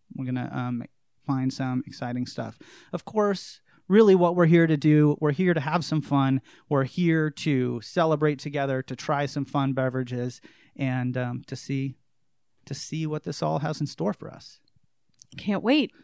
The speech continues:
Speaker 1: All right. I got one more thing. I'm sorry.
Speaker 2: Okay.
Speaker 1: And then we'll get to this delicious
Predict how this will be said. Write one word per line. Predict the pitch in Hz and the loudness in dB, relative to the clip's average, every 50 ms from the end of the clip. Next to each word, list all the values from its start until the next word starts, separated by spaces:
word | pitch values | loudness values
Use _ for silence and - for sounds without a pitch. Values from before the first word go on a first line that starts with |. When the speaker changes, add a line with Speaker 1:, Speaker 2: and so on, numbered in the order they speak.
| _ - - | _ -2 2
Speaker 1:
All | 143 | 4
right. | 151 147 135 - - | 4 4 4 2 -2
I | 180 | 0
got | 208 233 196 | 2 2 4
one | 165 170 190 190 196 | 4 6 6 8 8
more | 190 175 170 156 | 8 8 6 6
thing. | - - 139 120 117 113 117 | 4 0 -2 -2 -2 -4 -2
I'm | 143 147 | -2 -2
sorry. | - 190 135 117 101 165 | 0 0 0 2 0 0
Speaker 2:
Okay. | 113 135 | 0 2
Speaker 1:
And | 143 160 | 4 6
then | 175 185 190 | 8 8 8
we'll | 180 | 6
get | 160 151 170 160 | 6 2 0 -2
to | - 160 | -2 -4
this | 139 147 143 - | -2 -2 -2 -2
delicious | - 143 139 143 135 - - 131 120 - - - | -2 -4 -2 -2 -2 -2 -4 -6 -6 -8 -12 -16